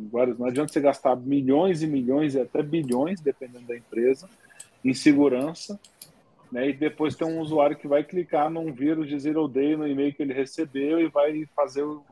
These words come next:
todo o estrago que vai fazer, tá? É, mas eu, eu pensando assim, de vez em quando eu faço uns insights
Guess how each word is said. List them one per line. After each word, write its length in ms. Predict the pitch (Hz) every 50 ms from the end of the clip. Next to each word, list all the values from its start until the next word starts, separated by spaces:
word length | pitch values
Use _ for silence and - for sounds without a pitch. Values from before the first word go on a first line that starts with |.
| _ _
todo 160 | - 147 147 147
o 20 |
estrago 320 | 143 - - 143 139 131
que 80 | _ -
vai 120 | 139 135
fazer, 420 | - - 147 143 123 110 107 101 - _ _ _ _ -
tá? 240 | - 98 110 123 - _ _ _ _ _ _ _ _ _ _ - - 113 156
É, 380 | - 123 127 127 127 123 127 127
mas 280 | 123 143 160 170 156
eu, 220 | 180 190 190 190 190 -
eu 180 | 170 175 175
pensando 540 | - - 185 175 165 - - 180 190 190 180
assim, 500 | 160 - - - 165 170 175 170 160 135
de 160 | 120 127 131
vez 220 | 127 143 143 143 139
em 40 |
quando 220 | 131 - 156 160 156
eu 260 | 143 139 135 135 127
faço 340 | 131 - 135 135 135 - 143
uns 100 | 131 123
insights 640 | 127 123 - - - 135 143 147 - - - -